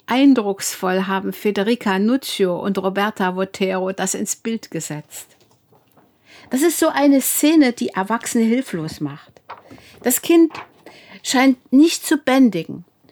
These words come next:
Umso schlimmer, wenn es sowas in der Öffentlichkeit stattfindet. Völlig unerzogen, denken die Umstehenden.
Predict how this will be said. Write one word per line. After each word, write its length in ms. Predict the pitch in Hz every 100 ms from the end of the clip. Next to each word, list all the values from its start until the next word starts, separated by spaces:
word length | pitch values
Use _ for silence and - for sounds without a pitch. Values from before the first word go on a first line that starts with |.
| _ _ -
Umso 260 | 285 285 262
schlimmer, 540 | - 240 226 285 381 _ _ - - _
wenn 220 | 214 247
es 100 | 247
sowas 360 | - 262 240 -
in 80 | 208
der 160 | 196
Öffentlichkeit 680 | 302 330 220 180 - 175 -
stattfindet. 800 | - 175 - - - - - - _ _ _ - - _ _
Völlig 380 | 254 277 269 -
unerzogen, 760 | - 320 233 - 214 196 190
denken 280 | 185 185 190
die 100 | 185
Umstehenden. 880 | - 196 - - 160 156 151 151 175